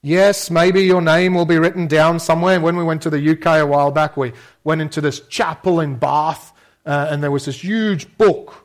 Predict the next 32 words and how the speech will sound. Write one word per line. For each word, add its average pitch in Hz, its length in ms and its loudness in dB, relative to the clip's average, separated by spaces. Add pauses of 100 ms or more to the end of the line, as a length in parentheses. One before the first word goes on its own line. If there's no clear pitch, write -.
uh, 139 260 0
and 147 140 -6
you 147 80 -6
could 143 160 -8
flip - 420 -6
through 180 280 0
it, 147 100 0
of 147 160 -10
all 196 240 -2
the 185 80 -4
people 170 420 -6
that 131 200 -6
died 143 340 -2
through 139 140 -8
some 139 180 -10
of 135 60 -8
the 127 80 -8
bombings 131 540 -6 (500)
in, 131 400 -6
in 135 260 -6
World 131 320 -2
War 131 320 0
Two. 135 400 -2
And 127 140 -10
so 135 400 -2 (260)
maybe 226 300 -2
that 170 260 0
would 160 120 0
happen 147 400 -2
to 156 120 -4
you, 151 220 0
but, 175 200 -4